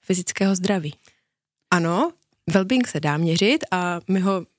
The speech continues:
často měříme například, když, eh, klienti nastupují do psychoterapeutické péče a zajímá nás, jak se mají v rámci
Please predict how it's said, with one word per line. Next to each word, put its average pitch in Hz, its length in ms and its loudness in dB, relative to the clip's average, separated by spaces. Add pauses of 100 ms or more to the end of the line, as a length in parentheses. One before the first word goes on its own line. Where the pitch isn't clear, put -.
(120)
často 190 280 0
měříme 190 400 0
například, 170 440 -2
když, 170 340 0
eh, 180 180 0 (640)
klienti 190 540 0 (260)
nastupují 185 540 0
do 180 80 0
psychoterapeutické 185 720 -2
péče 196 340 0
a 185 60 2
zajímá 180 320 0
nás, 175 240 0
jak 180 140 -2
se 190 180 0 (160)
mají 190 380 2
v 156 60 -2
rámci 185 440 0